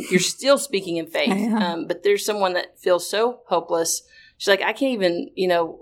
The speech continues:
Speaker 1: rattle out those words right now." They're like, "I don't know how to, to get to that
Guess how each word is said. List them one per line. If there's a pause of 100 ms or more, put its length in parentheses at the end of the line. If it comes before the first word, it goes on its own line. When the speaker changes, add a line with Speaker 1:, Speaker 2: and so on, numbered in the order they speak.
Speaker 1:
rattle
out
those
words
right
now."
They're
like,
"I
don't
know
how
to, (200)
to
get
to
that